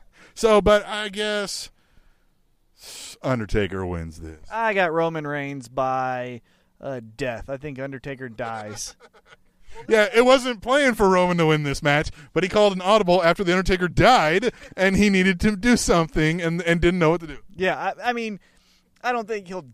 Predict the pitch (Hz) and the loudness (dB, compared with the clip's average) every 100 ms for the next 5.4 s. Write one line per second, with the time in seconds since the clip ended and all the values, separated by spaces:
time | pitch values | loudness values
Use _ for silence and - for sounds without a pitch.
0 | _ - 165 170 165 165 175 165 160 156 | _ -6 -4 -4 -4 -6 -6 -8 -10 -14
1 | 165 170 165 175 156 160 180 180 175 165 | -8 -6 -6 -8 -8 -6 -4 -4 -6 -8
2 | 180 175 170 170 185 196 185 175 175 160 | -8 -8 -6 -6 -6 -8 -14 -16 -16 -12
3 | 175 180 175 165 165 170 156 180 165 175 | -10 -8 -8 -6 -8 -10 -12 -12 -12 -10
4 | 175 151 151 151 151 156 151 143 131 175 | -10 -10 -12 -10 -10 -10 -10 -12 -12 -12
5 | 190 202 202 | -12 -8 -10